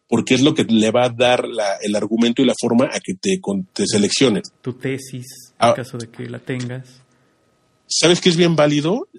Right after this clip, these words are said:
Speaker 1: "Me titulé por tesis o me titulé
Speaker 2: Claro.
Speaker 1: por maestría".
Speaker 2: Sí.
Speaker 1: ¿Por qué? Porque normalmente ya sabemos que a la hora de hacer tu tesis requiere otro, otras competencias como síntesis, análisis, eh, citar
Speaker 2: Exactamente.
Speaker 1: profesionalmente las fuentes que tuviste, eh, a-, aventarte el tiro en,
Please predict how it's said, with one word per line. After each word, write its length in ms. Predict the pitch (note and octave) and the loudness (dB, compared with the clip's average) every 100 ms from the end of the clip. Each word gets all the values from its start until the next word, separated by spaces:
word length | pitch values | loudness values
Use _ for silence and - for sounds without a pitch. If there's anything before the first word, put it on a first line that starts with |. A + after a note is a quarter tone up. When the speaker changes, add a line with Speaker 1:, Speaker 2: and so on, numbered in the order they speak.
| - | -6
Speaker 1:
"Me 120 | B2 | -6
titulé 380 | A#2+ B2+ C3+ D#3+ | -4 0 0 0
por 260 | E3 C#3 | -2 -4
tesis 540 | - F3 - G#3 A#3 - | -2 -2 -2 -4 -6 -6
o 80 | A#2 | -8
me 100 | G#2+ | -10
titulé 260 | G#2 A2+ | -6 -2
Speaker 2:
Claro. 180 | A#2 A2+ | -2 0
Speaker 1:
por 60 | B2+ | 0
maestría". 520 | G#2+ - A#2 G#2 F2+ _ _ | 0 -2 -2 -2 -6 _ _
Speaker 2:
Sí. 140 | - A#2 C#3 | -16 -12 -2
Speaker 1:
¿Por 140 | B2+ | 0
qué? 120 | C3+ | 2
Porque 240 | C#3 B2+ B2 | 2 2 2
normalmente 500 | A#2+ B2 D3 D3 C#3 | 2 4 4 2 2
ya 120 | C#3+ | 0
sabemos 300 | C#3+ C#3+ D3 | 2 0 0
que 80 | B2 | -2
a 40 | |
la 60 | A2+ | 0
hora 120 | C#3 | 0
de 80 | B2 | 0
hacer 200 | A2+ A#2+ | -4 -8
tu 160 | - | -8
tesis 360 | B2+ C3+ B2 E3 - _ - | -2 0 0 -4 -4 _ -10
requiere 640 | A2 G#2+ - C3 C3+ C3 C#3 | -6 -6 0 2 4 2 2
otro, 360 | B2+ B2 B2+ C3 | 0 -4 -2 -2
otras 280 | B2+ C3+ C3 | 0 -2 -2
competencias 580 | G#2+ G#2 G#2 B2 C3 - | -4 -4 -2 -2 -2 -2
como 300 | C#3+ C3+ C3+ - - | 0 0 -2 -10 -10
síntesis, 720 | - C3 B2 B2+ - B2+ A#2 | 0 2 2 0 2 0 0
análisis, 960 | A2 A2 A#2+ A#2+ A#2+ - A#2+ A#2+ A2+ _ _ | -2 0 2 2 2 0 0 0 -2 _ _
eh, 340 | - G#2+ G#2 G2+ | -4 0 0 0
citar 320 | - A#2+ B2+ | -2 0 0
Speaker 2:
Exactamente. 40 | A#2 | 0
Speaker 1:
profesionalmente 840 | B2+ A#2 G#2 A2 A#2 A#2 A2+ A2 | -2 -2 -2 -2 0 0 0 -2
las 120 | G#2 - | -4 -2
fuentes 320 | A#2 G#2+ A2 | -2 -2 -4
que 100 | G#2 | -6
tuviste, 680 | F#2+ A#2 C3 C3 - C3 B2+ - - - | 0 2 4 2 0 0 0 -10 -20 -2
eh, 120 | B2+ - | 0 2
a-, 160 | B2+ | 4
aventarte 460 | C3 C3 C#3 C#3 C#3 | 4 4 2 0 0
el 100 | B2 | 0
tiro 340 | C3+ C3+ B2+ | 0 2 2
en, 200 | A2+ G#2+ | 0 -4